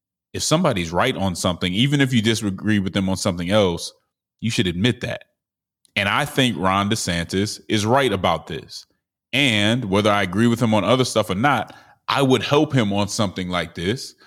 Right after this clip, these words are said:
because it's the right thing to do. And so I'd like to ask the Democrats in the audience,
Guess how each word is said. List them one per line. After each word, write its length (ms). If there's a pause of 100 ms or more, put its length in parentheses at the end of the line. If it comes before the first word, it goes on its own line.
(420)
because 340
it's 140
the 100
right 320
thing 200
to 100
do. 220 (600)
And 120
so 80
I'd 160
like 180
to 100
ask 340
the 100
Democrats 800 (320)
in 160
the 140
audience, 680